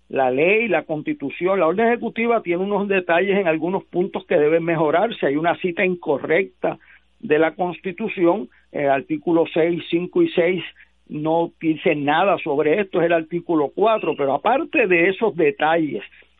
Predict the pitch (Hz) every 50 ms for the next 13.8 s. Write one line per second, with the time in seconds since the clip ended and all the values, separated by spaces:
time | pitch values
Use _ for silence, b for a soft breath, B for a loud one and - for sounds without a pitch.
0 | _ _ 156 156 175 208 226 214 - _ 208 196 185 190 202 214 214 196 170 156
1 | 143 135 - - - - - 151 156 135 123 143 143 147 147 185 202 208 190 151
2 | 156 139 127 - 135 139 123 120 - - 117 110 - 139 - _ - 147 151 -
3 | - - 220 214 196 185 - 208 202 202 196 190 185 - - 151 147 160 175 190
4 | 180 - 185 165 - 151 135 127 120 131 160 160 160 143 117 135 147 160 160 -
5 | - - - b b b b b b _ _ - 139 147 165 190 185 185 - 196
6 | 185 185 180 160 - 170 170 175 190 185 b b b b b _ _ _ _ -
7 | 151 127 127 - - 180 214 - - 151 147 147 147 160 185 190 185 180 - 196
8 | 185 - 196 180 196 185 165 - 160 165 202 214 233 226 196 185 - 151 151 160
9 | 151 139 131 110 - 123 131 156 202 226 202 - 190 160 131 117 b b b b
10 | b _ _ 131 131 - 139 123 - - 123 151 202 220 208 - 220 180 170 170
11 | 175 196 180 190 190 - - 208 180 170 156 - _ 143 127 117 113 131 143 147
12 | 151 - _ _ - 151 - - - 160 131 123 113 151 156 170 202 233 233 190
13 | 165 147 135 139 170 180 180 180 214 - 175 185 226 254 277 247